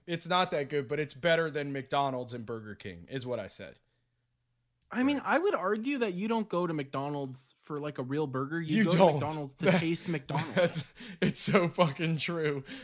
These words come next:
Speaker 1: Somebody wrote
Speaker 2: Yeah.
Speaker 1: an article, like, years ago, I think for Vice or something, that said, "Listen, when you need shitty food,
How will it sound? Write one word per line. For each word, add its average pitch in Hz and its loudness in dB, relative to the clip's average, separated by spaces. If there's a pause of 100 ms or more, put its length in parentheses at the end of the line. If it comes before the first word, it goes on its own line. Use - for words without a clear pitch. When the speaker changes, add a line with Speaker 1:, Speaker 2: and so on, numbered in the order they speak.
(100)
Speaker 1:
Somebody 247 4
wrote 220 8
Speaker 2:
Yeah. 208 8
Speaker 1:
an 196 2
article, 190 6
like, 160 2
years 185 2
ago, 165 2
I 151 4
think 196 0
for 180 -4
Vice 143 0
or 143 -4
something, 143 -4
that 127 -2
said, 143 -2 (380)
"Listen, 151 -2
when 135 -2
you 190 2
need 190 -2
shitty 156 0
food, 160 0